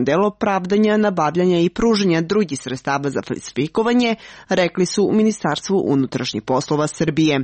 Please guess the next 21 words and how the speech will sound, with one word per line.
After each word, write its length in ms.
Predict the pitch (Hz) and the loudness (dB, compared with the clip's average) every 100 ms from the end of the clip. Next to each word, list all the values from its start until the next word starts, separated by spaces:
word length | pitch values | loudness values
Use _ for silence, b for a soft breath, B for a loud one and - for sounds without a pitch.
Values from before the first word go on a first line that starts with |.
| - _ - | -6 _ -2
Iz 180 | 185 | 0
Ministarstva 580 | 175 147 135 147 151 139 | 2 0 0 -2 -4 -4
pravde 360 | - 147 143 123 | -2 -2 -2 -4
Srbije 420 | - 139 143 123 | -4 -2 0 0
su 180 | - 76 | 0 -2
rekli 380 | 127 143 233 233 | 0 0 0 2
da 100 | 180 | 2
je 180 | 135 | 2
u 120 | 127 135 | 2 0
ovom 220 | 147 135 | 0 0
ministarstvu 720 | 120 107 - 135 143 - 214 | 0 0 -2 -2 -2 -2 -2
trideset 540 | 226 143 110 - 76 - | 0 0 -2 -2 -6 -4
prvog 380 | 160 139 135 139 | -2 0 0 -2
januara 380 | 165 220 226 | 0 0 0
ove 180 | 220 220 | 0 0
godine 400 | 196 202 214 208 | 0 0 2 0
stigla 420 | 202 - 190 190 | -2 -4 -2 0
zamolnica 840 | 170 156 160 190 214 214 - 220 208 | 0 -2 0 0 0 0 -2 0 0
za 160 | 165 214 | 0 0
međunarodno 680 | 208 156 147 139 156 151 120 | 0 0 0 0 -2 -4 -4
pravnu 380 | - 143 143 | -2 0 -2